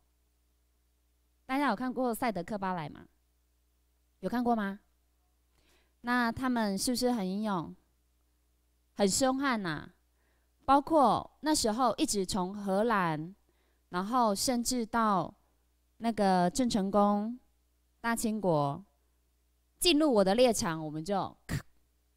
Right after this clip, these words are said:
杀头。所以在这个区块，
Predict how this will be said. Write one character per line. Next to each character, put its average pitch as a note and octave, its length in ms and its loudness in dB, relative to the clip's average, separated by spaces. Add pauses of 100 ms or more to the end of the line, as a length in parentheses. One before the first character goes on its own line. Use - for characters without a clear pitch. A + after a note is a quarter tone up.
(540)
杀 G3+ 180 -4
头。 D#3 320 -6 (1500)
所 C4+ 200 0
以 C#4 240 2
在 C#4+ 200 0
这 C#4+ 180 2
个 B3 100 0
区 A#3+ 220 -4
块， G#3 420 -6